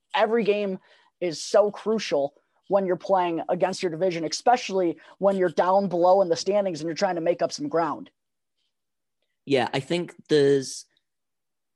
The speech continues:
Speaker 2: isn't it, like, the Thanksgiving week? Like, if, if this, if this was a normal season and, you know, we'd started in October and we were gonna go through to April, I'm pretty sure that by American Thanksgiving in November, if you're not in the playoffs,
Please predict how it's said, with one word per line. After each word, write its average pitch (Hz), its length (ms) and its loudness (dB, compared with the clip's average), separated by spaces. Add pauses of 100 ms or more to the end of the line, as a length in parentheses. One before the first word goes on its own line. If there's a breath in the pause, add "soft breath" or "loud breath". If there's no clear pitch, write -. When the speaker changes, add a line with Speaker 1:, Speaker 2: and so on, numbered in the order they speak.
(160)
Speaker 2:
isn't 185 200 4
it, 220 100 0
like, 202 320 -2
the 156 200 -6
Thanksgiving 143 640 -2
week? 123 180 -2
Like, 131 200 0
if, 147 160 0
if 143 180 0
this, 151 320 0
if 131 100 -2
this 165 160 -4
was 151 140 -2
a 143 60 -2
normal 156 280 -2
season 120 720 -4
and, 113 480 -4
you 131 80 -4
know, 113 80 -4
we'd 110 160 -6
started 135 320 -2
in 131 80 -2
October 117 460 -2
and 110 100 -6
we 113 60 -4
were 117 80 -4
gonna 123 140 -2
go 117 140 0
through 123 200 -4
to - 120 -10
April, 110 440 -8 (680 soft breath)
I'm 131 100 -4
pretty 175 220 0
sure 160 280 2
that 127 180 -6
by 143 520 -2
American 123 1000 -4 (220)
Thanksgiving 117 720 -2 (500 loud breath)
in 117 160 -2
November, 117 580 -4 (360)
if - 120 -8
you're 135 100 0
not 127 420 -2
in 123 120 -2
the 123 80 -4
playoffs, 127 720 -8